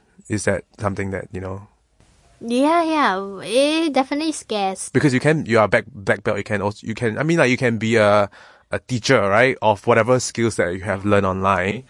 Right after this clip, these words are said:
Speaker 2: Correct.
Speaker 1: Uh, and you can graduate to, I don't know, master teacher level, right?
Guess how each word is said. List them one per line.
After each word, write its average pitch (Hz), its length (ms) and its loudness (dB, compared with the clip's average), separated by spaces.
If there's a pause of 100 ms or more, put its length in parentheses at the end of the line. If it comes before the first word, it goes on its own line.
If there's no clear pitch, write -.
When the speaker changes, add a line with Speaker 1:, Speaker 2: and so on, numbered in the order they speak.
(120)
Speaker 2:
Correct. 185 380 -4
Speaker 1:
Uh, 98 380 -10
and 104 160 0
you 104 60 -4
can 104 440 -4 (140)
graduate 117 520 4
to, 95 300 -4 (320)
I 104 60 -4
don't 113 140 -4
know, 107 100 -4
master 107 400 0
teacher 117 320 -2
level, 110 420 0
right? 160 300 0